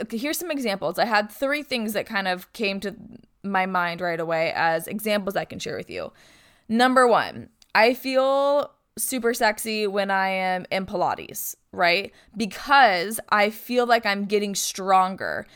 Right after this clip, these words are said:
And when I am working out and I feel like I'm getting stronger, that makes me feel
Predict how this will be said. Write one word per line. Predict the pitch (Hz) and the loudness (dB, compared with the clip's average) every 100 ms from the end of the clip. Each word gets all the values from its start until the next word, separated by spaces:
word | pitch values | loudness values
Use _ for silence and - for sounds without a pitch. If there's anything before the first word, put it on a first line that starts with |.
| - - | -12 -2
And | 220 | 2
when | 220 | 4
I | 214 240 | 4 2
am | 269 240 | 0 -2
working | 202 208 214 233 - | -2 -2 -2 -6 0
out | 165 160 208 - _ _ _ | 2 2 2 -2 _ _ _
and | 208 | 2
I | 202 | 2
feel | 208 - 233 240 247 240 | 0 -8 -4 2 2 4
like | 202 202 | 2 2
I'm | 180 190 | -2 0
getting | 196 190 | -2 -2
stronger, | - - - 185 180 175 170 | -4 -6 -2 0 0 -2 -2
that | 202 220 233 | 2 2 2
makes | 240 226 | -2 -2
me | 233 220 | -4 -4
feel | 220 208 196 185 185 180 | -4 -2 0 4 2 0